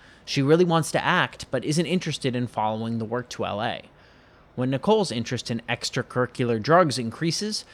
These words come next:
Gwen considers moving her, Ron, and Nicole out of the city. But dangled with another challenge to the way he sees the world, Bob gives Gwen the role of Roxy on tour, telling her, "It's your show, it's always been your show."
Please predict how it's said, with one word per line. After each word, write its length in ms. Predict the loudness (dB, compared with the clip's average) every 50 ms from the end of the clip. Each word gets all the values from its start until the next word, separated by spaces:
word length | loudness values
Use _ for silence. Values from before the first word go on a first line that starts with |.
| -20 -20 -20 0 4
Gwen 220 | 4 6 6 4
considers 580 | 2 0 0 2 0 0 2 2 0 0 0 -2
moving 320 | -2 -2 -2 -2 -4 -4
her, 380 | -2 0 0 2 2 2 0 0
Ron, 420 | 0 0 0 0 -2 -2 -2 -4
and 180 | -4 -2 -2 -2
Nicole 380 | -2 -2 -2 -2 0 0 2
out 220 | 2 2 2 2 2
of 100 | -2 -6
the 100 | -8 -10
city. 380 | -10 -10 -10 -12 -14 -16 -20 -4 0
But 200 | 0 0 2 2
dangled 380 | 2 2 4 4 2 0 0 0
with 180 | 0 0 0
another 320 | 0 2 4 4 4 4 2
challenge 520 | 4 4 4 4 4 2 0 -2 -4 -2 0
to 100 | 0 0
the 100 | 2 2
way 200 | 2 2 2 0
he 180 | 0 -2 -2
sees 300 | 0 0 0 0 0 0
the 100 | 0 0
world, 400 | 0 2 2 2 0 0 -4 -6 -12 -18 -20 -12 -2
Bob 380 | 2 4 6 6 6 4 4 0
gives 320 | 0 0 0 0 -2 -6
Gwen 380 | -6 -2 0 2 2 4 2 2
the 60 | 2
role 220 | 4 4 4 4 4
of 100 | 4 4
Roxy 380 | 4 4 2 0 0 -2 -2
on 160 | 0 0 0
tour, 460 | -2 -2 0 0 2 0 0 -4 -10 -16 -8
telling 300 | -4 -2 -2 -2 -2 -4
her, 200 | -6 -6 -8 -10 -12
"It's 200 | -8 -6 -2 0
your 200 | 4 4 4 4
show, 380 | 4 4 4 4 4 2 0 -4 -10 -12 -10
it's 140 | -2 2 4
always 340 | 4 4 4 4 0 -4
been 220 | -6 -10 -12 -12 -12
your 140 | -16 -14 -12
show." 300 | -12 -12 -12 -12 -16